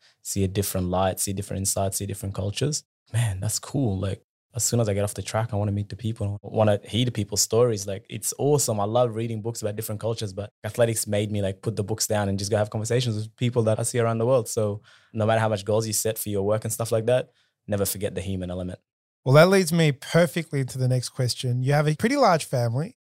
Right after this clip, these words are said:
Speaker 2: They're obviously super proud of you. You've kind of answered this, but how has their support contributed to your success,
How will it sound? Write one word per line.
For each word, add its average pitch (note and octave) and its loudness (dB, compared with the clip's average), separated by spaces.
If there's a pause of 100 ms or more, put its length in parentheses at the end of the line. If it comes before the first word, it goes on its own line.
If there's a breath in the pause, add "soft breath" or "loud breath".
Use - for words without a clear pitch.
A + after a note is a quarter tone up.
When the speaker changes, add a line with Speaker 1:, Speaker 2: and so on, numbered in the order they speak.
(240)
Speaker 2:
They're C#3 2
obviously D#3+ 0
super D3 0
proud B2 0
of A#2 -4
you. C#3 -6 (360)
You've C#3+ -2
kind A#3+ 4
of F3+ 4
answered C3 0
this, B2+ 0
but D#3 0
how A#3+ 2
has G#3 0
their C#3+ 2
support C3+ 0
contributed C3 -2
to - -2
your B2+ 0
success, B2 0